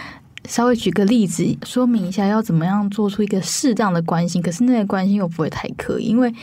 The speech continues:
有时候像我们要安慰一些身边的朋友的时候，可能会跟他说：“哎，你要加油啊，你要走出来啊，不要再垂头丧气啊，等等。”但其实好像有时候这样的安慰，他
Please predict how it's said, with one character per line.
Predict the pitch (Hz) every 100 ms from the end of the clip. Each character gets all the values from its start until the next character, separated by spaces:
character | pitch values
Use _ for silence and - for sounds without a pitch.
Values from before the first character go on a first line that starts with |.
| - - -
有 | 180
时 | 175
候 | 202 247 226
像 | 220 220
我 |
们 | 165 151 151 147 - - -
要 | 208
安 | - 220 233
慰 | 220
一 | 208
些 | 214
身 | 214 220
边 | 226 208
的 |
朋 | 202
友 | 196 170
的 |
时 | 165 190
候， | 190
可 |
能 | 185
会 | 202
跟 | 208
他 | 214 220
说 | 214 226
：“哎， | 262
你 | 269
要 | 226 233
加 | 233 226 247
油 | 226 170
啊， | 175 180 185
你 | 185
要 | 226
走 | 226 165
出 | 170 214 208
来 | 175 151
啊， | 160 165
不 | -
要 | 302
再 | 330
垂 | 294 262
头 | 269
丧 | 269 320 294
气 | 320 302
啊， | 254 240
等 | 226 226
等。” | 247
但 | 233 339
其 | - 262
实 | 240 254
好 | 220
像 | 226 277
有 | 185
时 | 170 233
候 | 220
这 | 233
样 | 226
的 | 196
安 | - 208
慰， | 214
他 | 202